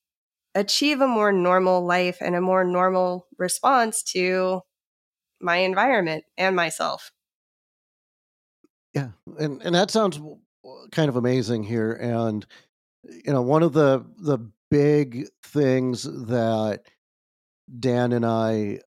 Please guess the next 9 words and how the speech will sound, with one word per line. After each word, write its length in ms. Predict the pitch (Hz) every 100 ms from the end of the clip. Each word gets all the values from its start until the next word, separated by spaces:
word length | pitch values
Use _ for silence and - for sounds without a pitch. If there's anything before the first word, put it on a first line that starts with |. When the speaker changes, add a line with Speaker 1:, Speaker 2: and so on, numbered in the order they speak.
| _ _ _ _ _ _
Speaker 2:
advocate 520 | 117 110 110 120 104
for 400 | - 107 101 98
is, 180 | 98 92
is 220 | - 117
any 260 | 117 123 127
sort 320 | - 123 113
of 140 | 101 95
mental 300 | 107 101 98
health, 340 | 98 98 -